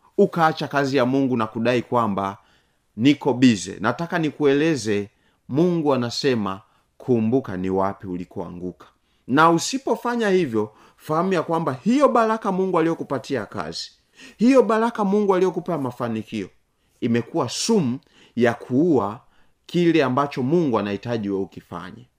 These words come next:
Na hivyo nimalize kwa maneno haya, kama mwandishi wa kitabu cha Ufunuo alivyosema, "Kumbuka ni wapi ulikoanguka, utubu."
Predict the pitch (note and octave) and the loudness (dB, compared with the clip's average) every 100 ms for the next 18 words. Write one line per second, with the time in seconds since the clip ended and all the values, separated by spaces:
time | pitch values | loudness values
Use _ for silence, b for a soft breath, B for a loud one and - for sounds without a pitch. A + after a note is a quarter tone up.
0 | _ _ _ _ - G#2 C3 E3 D3 C#3+ | _ _ _ _ -10 0 0 2 0 0
1 | C#3+ E3+ D#3+ D3+ C#3 C#3+ D3+ E3 C#3+ D3 | 0 -2 -4 -4 -4 -4 -4 -4 -6 -10
2 | A2 - _ _ _ _ - D3 F3 F3 | -14 -18 _ _ _ _ 0 4 6 4
3 | F3+ F3 E3+ D#3+ E3 F3 F3 E3 C#3 D#3 | 2 0 2 2 2 -2 -2 -2 -2 -4
4 | D#3+ D#3+ D3+ C3 - D3+ C#3+ C3+ C3 - | -2 0 -2 -4 -6 -6 -4 -4 -4 -4
5 | A#2+ G2 F#2 _ _ _ _ _ - C3+ | -6 -8 -14 _ _ _ _ _ 0 2
6 | C#3+ E3 F3 D#3 C#3+ C3+ D#3+ F3+ F3+ D#3+ | 4 0 0 0 2 4 4 2 0 0
7 | C#3 C3 C3+ B2+ C#3+ G#3+ A#3 C4+ E4+ - | 0 -2 -2 0 -2 -4 -2 -4 -4 -8
8 | _ _ _ _ _ _ _ _ _ _ | _ _ _ _ _ _ _ _ _ _
9 | _ _ _ A2+ A2+ - - A#2+ F#2 F2+ | _ _ _ 6 6 6 4 6 6 0
10 | E2+ | -2